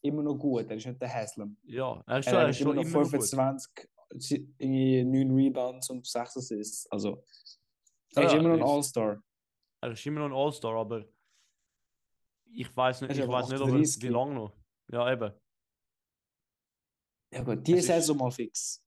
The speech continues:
Speaker 1: Nächste Saison wird
Speaker 2: Ja.
Speaker 1: er schon noch zwanzig Average, ein Minimum.
Speaker 2: Ja. Und dann wird's eben kompliziert. Ich glaub, Bro, schau so einen Ibra an, weißt du, so. Ibra ist auch ein Freak-Athlet,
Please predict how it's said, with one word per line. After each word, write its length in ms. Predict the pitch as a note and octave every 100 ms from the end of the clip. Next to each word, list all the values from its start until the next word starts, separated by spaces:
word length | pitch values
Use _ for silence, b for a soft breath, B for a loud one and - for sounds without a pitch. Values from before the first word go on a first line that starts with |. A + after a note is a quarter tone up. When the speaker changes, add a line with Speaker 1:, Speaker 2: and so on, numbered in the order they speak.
| _
Speaker 1:
Nächste 520 | C#3 D3 E3+ - -
Saison 180 | C3+ C3
wird 120 | A2+
Speaker 2:
Ja. 40 | B2+
Speaker 1:
er 20 |
schon 120 | D3
noch 100 | C#3+
zwanzig 420 | D3 C3 C3+ C3
Average, 380 | A#2+ B2 B2 A#2+
ein 60 | B2
Minimum. 400 | C3+ C3 A#2 G#2+ - _ _ _ _ _ _ _ G3+
Speaker 2:
Ja. 400 | A2+ B2 A#2 F#2 - _ _ _ -
Und 180 | A#2 A2+
dann 220 | C#3+ D#3+
wird's 200 | D#3+ -
eben 120 | D3+
kompliziert. 460 | D3+ D3 D#3 A#2+ G#2+
Ich 100 | A2
glaub, 320 | B2 A2 -
Bro, 180 | C3+ C3+
schau 120 | D3+
so 120 | - B2
einen 80 |
Ibra 360 | A#2+ D3 C#3 A2
an, 40 | G#2
weißt 200 | A#2 A#2+
du, 100 | G#2+
so. 160 | - _ - _ _ _ _ _
Ibra 260 | C#3 D3 B2
ist 100 | B2+
auch 140 | C#3
ein 80 | C3
Freak-Athlet, 720 | - D3 C3+ C3+ B2 A2+ G2+